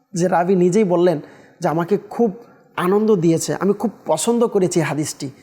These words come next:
আমার কাছে খুব ভালো লেগেছে চারটি কথা হাদিসে মুবারাকায় আল্লাহ রসুল সাল্লাল্লাহু তাআলা আলাইহি সাল্লাম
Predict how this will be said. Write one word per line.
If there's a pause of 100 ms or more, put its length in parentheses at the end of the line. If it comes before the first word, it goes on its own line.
(240)
আমার
কাছে
খুব
ভালো
লেগেছে
চারটি
কথা (260)
হাদিসে
মুবারাকায় (360)
আল্লাহ
রসুল
সাল্লাল্লাহু
তাআলা
আলাইহি
সাল্লাম